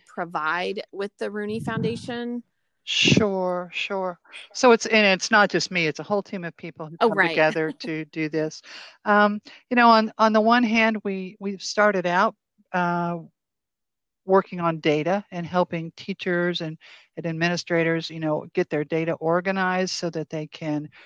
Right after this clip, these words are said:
Speaker 2: really, uh, delve into what needs, what hap-, needs to happen with children. Um, but from data, we move on to, we do, we do do training.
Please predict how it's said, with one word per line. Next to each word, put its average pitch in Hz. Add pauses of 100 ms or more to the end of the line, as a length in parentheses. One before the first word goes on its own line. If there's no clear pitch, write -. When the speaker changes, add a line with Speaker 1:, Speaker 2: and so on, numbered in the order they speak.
(200)
Speaker 2:
really, 170
uh, 151 (120)
delve 151
into 196
what 160 (160)
needs, 170
what 165
hap-, -
needs 175
to 165
happen 175
with 165
children. 226 (460)
Um, 180 (560)
but 208
from 214
data, 208
we 202
move 196
on 185
to, 185
we 180
do, 185 (560)
we 190
do 196
do 190
training. 196